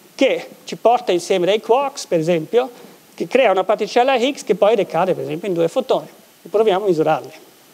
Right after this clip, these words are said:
E prima di spiegare quello,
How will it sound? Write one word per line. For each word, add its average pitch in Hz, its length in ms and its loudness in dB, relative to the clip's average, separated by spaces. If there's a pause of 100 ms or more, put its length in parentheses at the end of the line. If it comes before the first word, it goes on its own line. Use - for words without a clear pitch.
(1900)
E 262 260 2 (1200)
prima 240 260 0
di 185 140 0
spiegare 208 440 0
quello, 240 460 2